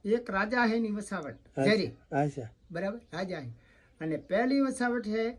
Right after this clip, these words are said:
Speaker 1: કોટડા. તે પછી રાજા હે ની વસાવટ છે. એમાં રાજા હે ના પૈસા લડ્યા.
Speaker 2: એમ?
Speaker 1: આ
Speaker 2: એમ?
Speaker 1: રાજા હે ના પૈસા ઝેરીથી આપણને મળે.
Speaker 2: હા, હા.
Speaker 1: બરાબર?
Speaker 2: હમ, હમ.
Speaker 1: અને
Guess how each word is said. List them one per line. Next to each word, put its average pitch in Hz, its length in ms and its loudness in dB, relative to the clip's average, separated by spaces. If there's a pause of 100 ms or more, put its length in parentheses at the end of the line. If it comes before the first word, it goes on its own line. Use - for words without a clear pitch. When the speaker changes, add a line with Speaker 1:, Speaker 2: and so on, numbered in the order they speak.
Speaker 1:
કોટડા. 196 340 -6 (400)
તે 196 100 -2
પછી 196 320 -8
રાજા 190 360 -4
હે 196 160 -2
ની 180 100 -6
વસાવટ 175 460 -8
છે. - 260 -10 (680)
એમાં 226 540 -2 (200)
રાજા 190 360 0
હે 220 160 4
ના 214 180 -2
પૈસા 202 380 -4
લડ્યા. 160 240 -8 (720)
Speaker 2:
એમ? 190 340 4
Speaker 1:
આ - 200 -16
Speaker 2:
એમ? 143 220 2
Speaker 1:
રાજા 165 400 -8
હે 160 160 -8
ના 165 140 -10
પૈસા 160 420 -10
ઝેરીથી 147 440 -6
આપણને 156 360 -8
મળે. 151 280 -4 (100)
Speaker 2:
હા, 139 220 2
હા. 143 200 0
Speaker 1:
બરાબર? 156 520 -6
Speaker 2:
હમ, 147 140 2
હમ. 151 120 0
Speaker 1:
અને 131 280 -6